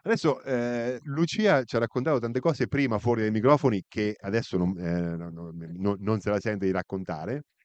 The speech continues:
non sente, sente le cose, però, eh, noi ci abbiamo qui un'altra, per Lucia è una veterana, chiamiamola così, una veterana come anche Giulia,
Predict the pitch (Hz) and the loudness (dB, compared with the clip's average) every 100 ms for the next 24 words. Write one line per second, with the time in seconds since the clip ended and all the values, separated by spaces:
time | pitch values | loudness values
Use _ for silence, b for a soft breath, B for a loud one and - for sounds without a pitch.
0 | _ - 85 92 87 120 160 160 175 120 | _ -12 -6 -4 0 0 2 8 10 10
1 | 196 139 - 127 113 117 151 110 104 139 | 12 10 8 0 0 2 2 4 4 2
2 | - 113 98 104 92 90 85 - 82 90 | 4 2 4 2 0 -4 -6 -8 -4 -4
3 | 117 95 82 _ _ _ - 92 85 80 | 0 -2 -2 _ _ _ -8 -8 -6 -10
4 | 87 78 80 78 _ _ 90 - 98 95 | -8 -8 -10 -14 _ _ -18 -6 -4 -4
5 | 90 85 - 107 90 87 95 101 104 92 | -6 -6 -4 -4 -2 0 0 0 -4 -6
6 | 85 113 110 104 101 90 82 87 85 | -2 0 2 0 -2 -4 -4 -2 -2